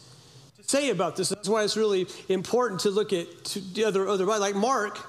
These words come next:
six forty-eight says this. He says that Jesus saw the disciples straining at the oars because the wind was against them. He was up on the mountain. He could see them halfway across the lake. And it says that he watched them straining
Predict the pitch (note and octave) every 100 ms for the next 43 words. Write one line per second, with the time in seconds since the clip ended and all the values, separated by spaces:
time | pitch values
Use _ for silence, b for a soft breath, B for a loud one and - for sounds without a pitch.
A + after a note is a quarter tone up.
0 | - - - - - - - - A#3 -
1 | G#3+ G3+ A3+ F#3+ A3 G3 D#3+ B3+ F3 -
2 | - B B B C#4 D4 C4 G#3+ F#3 G#3
3 | A3 A#3 - C#4+ D#4 F#4 A3 G#3 A#3 F3+
4 | F#3+ G3+ - - C4 D4+ D4 G#3+ F3+ F3+
5 | A3+ A3 B B G#3 A3 A3 G#3+ C4+ D4+
6 | B3+ E3+ F#3+ G#3+ G#3 D#3+ F#3+ F#3+ F#3 F3
7 | F#3 B3+ C4 A3 F#3+ B - C4+ C4 C4
8 | A#3 A3+ A3 A3 B3+ B3+ G3 F#3 C#4+ A3+
9 | - - E4 D4+ F#3+ F3+ D3+ - B B
10 | A3 B3+ C4+ C4+ B3 - B3 B3 G#3 E3+
11 | - - G3 D4 B3 E3 - - - -
12 | - - - B - A3+ C#4+ B3 A3+ C4+
13 | B3+ A#3 D4+ - G3+ A3+ A3 - - -
14 | D#4+ D#4 C#4+ A#3 G3 E3+ E3+